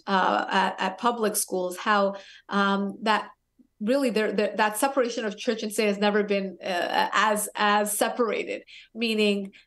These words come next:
um, they question, you know, i-, if you say, "God bless you" to somebody, they look at you and say, "Ah, it's interesting that you invoked God." I just sneezed, <laughs> right? Uh, so we're, we're living in a time where, you know, um,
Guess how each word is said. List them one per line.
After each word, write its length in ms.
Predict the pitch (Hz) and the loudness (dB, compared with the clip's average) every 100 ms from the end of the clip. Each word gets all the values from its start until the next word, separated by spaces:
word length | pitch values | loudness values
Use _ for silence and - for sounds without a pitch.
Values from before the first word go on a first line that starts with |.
| - | -4
um, 320 | 208 196 196 | 0 0 0
they 140 | 202 202 | 0 -2
question, 680 | - 220 - - 208 196 - | 0 -2 -2 -4 -4 -4 -4
you 100 | 220 | 0
know, 140 | 202 | 0
i-, 40 | 202 | 0
if 380 | - 247 247 302 | -2 -2 -2 0
you 80 | |
say, 180 | 302 330 | 0 2
"God 220 | 247 254 | 2 0
bless 260 | 202 233 - | 2 0 0
you" 80 | 208 | -4
to 80 | 196 | -2
somebody, 340 | 202 190 202 | -2 0 0
they 140 | 196 | 2
look 200 | 196 208 | 2 0
at 140 | 208 - | -4 -4
you 80 | 196 | -4
and 120 | 196 | -2
say, 140 | 196 | 0
"Ah, 160 | - 349 - _ - | 0 -2 -8 _ -8
it's 220 | 165 - | -6 -4
interesting 420 | 233 233 214 208 | -4 -4 -2 0
that 120 | 202 | 0
you 120 | 202 202 | 2 0
invoked 440 | 196 208 202 - | 0 0 -2 -2
God." 400 | 202 277 - - _ _ _ | -2 0 -2 -6 _ _ _
I 140 | - 185 | -10 -6
just 280 | 196 190 - | -2 -2 -2
sneezed, 380 | 262 196 - 202 | -2 -4 -6 -2
<laughs> 60 | 233 | 0
right? 320 | 208 330 - - - - 480 392 - | 2 0 -2 -10 -10 -6 -2 0 2
Uh, 360 | 240 226 226 226 - - - | 2 4 2 -4 -14 -18 -2
so 200 | 262 247 | -2 2
we're, 340 | 269 359 - | 2 2 2
we're 160 | 277 349 | 2 2
living 340 | 320 294 285 | 2 2 0
in 100 | 262 | 0
a 60 | 233 | -2
time 420 | - 233 247 254 | 0 0 0 -2
where, 460 | 220 214 208 208 208 | 0 2 2 2 -2
you 120 | 226 | -4
know, 220 | 208 208 - | -4 -2 0
um, 320 | 214 202 | 0 0